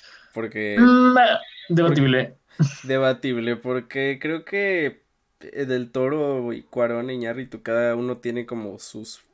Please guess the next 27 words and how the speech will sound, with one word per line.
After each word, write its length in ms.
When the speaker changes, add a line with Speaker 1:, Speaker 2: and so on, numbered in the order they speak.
Speaker 1:
fuertes 760
y 40
Speaker 2:
Sí. 100
Speaker 1:
sus 200
debilidades. 760
Eh, 420
y, 200
y 100
la 120
verdad 200
me 140
costaría 380
decirte, 1120
eh, 640
cuál 240
me 80
gusta 380
más. 360
<laughs> 1300
Lo 160
que 120
sí 100
Speaker 2:
Ujú. 80
Speaker 1:
te 80
diré 220
es 160
que 400